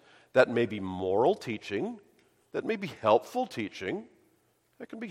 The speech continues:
helpful for marriages and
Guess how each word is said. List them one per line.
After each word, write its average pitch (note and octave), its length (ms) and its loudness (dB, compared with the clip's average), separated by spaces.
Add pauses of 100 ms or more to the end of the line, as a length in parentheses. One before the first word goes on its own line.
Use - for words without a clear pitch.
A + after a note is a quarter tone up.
helpful C3+ 560 4
for G#2+ 400 0 (960)
marriages G2+ 1200 0
and D#2+ 260 -14